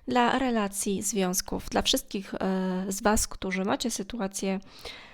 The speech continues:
czy znajomość taką, gdzie chcielibyście wiedzieć, jak Wy obecnie jesteście w tym osadzeni, co,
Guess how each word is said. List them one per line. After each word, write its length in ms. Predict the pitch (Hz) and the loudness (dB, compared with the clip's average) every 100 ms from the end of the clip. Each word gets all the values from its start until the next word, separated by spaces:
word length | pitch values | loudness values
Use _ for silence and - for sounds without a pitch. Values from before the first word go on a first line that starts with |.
| - - | -8 0
czy 120 | 269 | 2
znajomość 500 | 240 220 208 208 - | 4 4 4 0 0
taką, 400 | 220 214 220 208 | -2 -2 0 0
gdzie 140 | 202 | -2
chcielibyście 640 | 190 - 196 202 196 - 196 | -2 -2 -4 -2 -2 -2 -2
wiedzieć, 460 | 196 - - - - _ | -2 -2 0 0 -2 _
jak 380 | 220 262 254 - - | 0 0 0 -6 -8
Wy 260 | 202 202 196 - - - - - - - 226 | -2 0 -2 -4 -16 -18 -20 -20 -20 -4 0
obecnie 420 | 202 202 - 190 | 2 0 0 -4
jesteście 420 | 196 190 - 190 | -4 -4 -2 -2
w 40 | |
tym 140 | - 196 | 0 -2
osadzeni, 680 | 196 - 185 226 233 214 - - - - - | 0 0 4 6 6 4 0 -8 -10 -10 -6
co, 380 | - 262 226 220 | 2 6 8 6